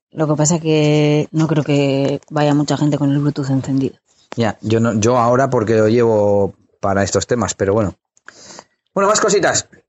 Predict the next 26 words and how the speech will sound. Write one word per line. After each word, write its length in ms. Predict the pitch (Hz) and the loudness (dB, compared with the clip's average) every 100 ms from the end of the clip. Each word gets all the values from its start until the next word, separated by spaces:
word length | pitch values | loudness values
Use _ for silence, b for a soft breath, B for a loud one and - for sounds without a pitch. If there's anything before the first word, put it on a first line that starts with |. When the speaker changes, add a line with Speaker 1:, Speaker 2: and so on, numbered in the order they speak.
| _ _ _ _ - | _ _ _ _ -8
Speaker 2:
Hace 200 | 143 214 | -2 0
poco, 480 | 208 208 220 220 180 | 0 0 0 2 0
no 80 | 165 | 0
sé 280 | 180 175 165 | 0 0 0
si 180 | 139 | 0
fue 340 | 127 160 156 139 | 0 0 0 0
formateando, 1080 | - 123 127 127 139 147 143 139 131 113 - _ | -2 -4 -2 -2 0 0 0 2 0 -2 -6 _
entre 180 | 107 101 | -8 -6
comillas, 480 | 95 123 120 95 - B B B - | -4 -2 -2 -2 -4 B B B -6
mi 160 | 127 | -4
teléfono 680 | 120 123 143 170 165 165 165 | 0 0 0 0 0 0 0
o 220 | 147 131 | 0 0
por 180 | 127 117 | 0 0
qué, 240 | 151 190 - B B B | 0 -2 -6 B B B
pero 180 | 139 131 | 0 0
tuve 220 | 151 180 | 2 2
que 60 | 175 | 0
añadir, 760 | 170 165 170 170 175 170 170 160 | 0 0 2 2 2 0 0 0
eh, 260 | 143 123 123 | 2 0 0
cuenta 340 | 151 160 151 147 | 0 0 2 0
de 400 | 139 135 127 120 | 2 0 0 2
Google 420 | 160 156 147 143 | 2 2 2 0
a 300 | 117 120 147 | 0 0 0
Android, 320 | 175 175 196 143 - | 0 0 0 -4 -8
cuentas 340 | - 120 117 135 | -6 -2 -2 -2
nuevas, 420 | 175 160 226 | 0 0 -2